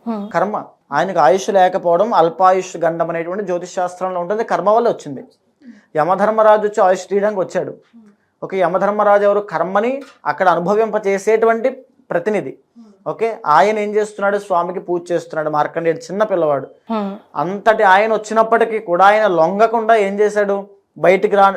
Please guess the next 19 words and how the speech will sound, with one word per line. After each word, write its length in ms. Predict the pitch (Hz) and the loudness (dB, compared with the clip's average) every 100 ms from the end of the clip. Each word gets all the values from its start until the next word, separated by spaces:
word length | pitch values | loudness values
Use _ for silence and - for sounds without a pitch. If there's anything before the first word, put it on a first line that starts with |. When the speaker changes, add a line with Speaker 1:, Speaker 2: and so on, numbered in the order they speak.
| - | -2
Speaker 2:
యమధర్మరాజు 800 | 156 165 190 214 226 214 214 214 | -2 2 2 2 4 4 6 4
వచ్చి 200 | 208 220 | 0 -4
మీ 200 | 208 202 | -4 -4
ముందు 260 | 196 190 214 | -4 -4 -4
నుంచుంటే 840 | 202 190 180 160 165 180 175 - _ _ 165 | -4 -6 -6 0 2 2 -2 -18 _ _ -2
మీరు 180 | 190 196 196 | 0 0 -2
చెయ్యను, 420 | 175 196 202 214 | 0 0 0 -2
కాదు 460 | 220 185 170 185 208 | 2 4 6 6 4
అనే 140 | 208 | 2
పదం 340 | 208 175 190 202 | 2 2 2 -2
మీ 100 | 185 | -4
నోట్లోంచి 380 | 170 185 202 | -2 0 -2
వస్తుందా? 240 | 175 - 190 | -4 0 -2
అసలు 240 | 196 180 | 0 -4
మాట 380 | 170 160 175 196 | 0 4 4 4
నోట్లోంచి 380 | 202 185 208 196 | 0 0 -2 -2
పలుకుతుందా?" 560 | 185 180 190 196 208 - - | -2 -2 -6 -4 -4 -6 -2
Speaker 1:
మరే. 420 | 254 240 220 202 - 294 | 4 4 4 -4 -2 0
Speaker 2:
అన్-, 200 | - 196 | 2 -2